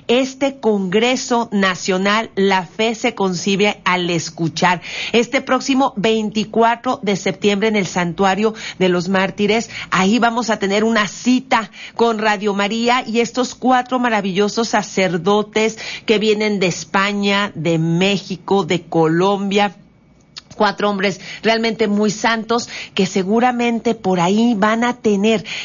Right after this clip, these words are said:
esa, esa forma de tocar nuestro corazón, van a darnos esas palabras que a veces necesitamos escuchar para precisamente retornar a, al buen camino, para darle un poquito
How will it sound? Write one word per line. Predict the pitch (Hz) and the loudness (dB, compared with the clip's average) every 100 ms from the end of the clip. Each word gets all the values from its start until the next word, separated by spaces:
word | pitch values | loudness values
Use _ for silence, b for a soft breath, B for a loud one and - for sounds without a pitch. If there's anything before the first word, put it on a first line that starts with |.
| B | B
esa, | 226 226 262 240 - | 0 2 0 -2 0
esa | 240 233 233 | -4 -2 -4
forma | - 240 233 214 185 165 | 2 2 2 0 -2 0
de | 190 | -2
tocar | 185 196 214 214 | 0 0 0 0
nuestro | 214 220 214 | -2 -4 -4
corazón, | 202 190 185 - 220 208 B B B | 0 0 0 0 0 -2 B B B
van | 214 226 | 0 2
a | 233 | 0
darnos | 226 220 226 - | 0 -2 -4 -4
esas | 214 233 - | -4 -4 -2
palabras | 202 202 208 233 220 | 0 2 2 0 -4
que | - | -6
a | 160 | -4
veces | 180 214 | -2 0
necesitamos | 202 180 165 170 185 180 196 | 0 0 -4 -2 0 0 0
escuchar | 190 - 180 202 196 - B B | -2 -2 -2 0 0 -2 B B
para | 269 269 254 269 285 - - | 0 0 0 -2 -6 -10 -8
precisamente | 220 196 - 233 220 226 226 226 214 240 | -2 -2 0 0 2 0 0 -2 0 -2
retornar | 180 185 180 175 180 185 | 0 -2 0 -2 0 0
a, | 196 185 185 | 0 0 0
al | 170 | 0
buen | 185 185 | -2 -2
camino, | 175 175 185 185 | -2 0 0 0
para | 185 196 196 | 0 0 2
darle | 247 277 | 2 2
un | 262 | 0
poquito | 269 262 220 240 | -2 -2 0 0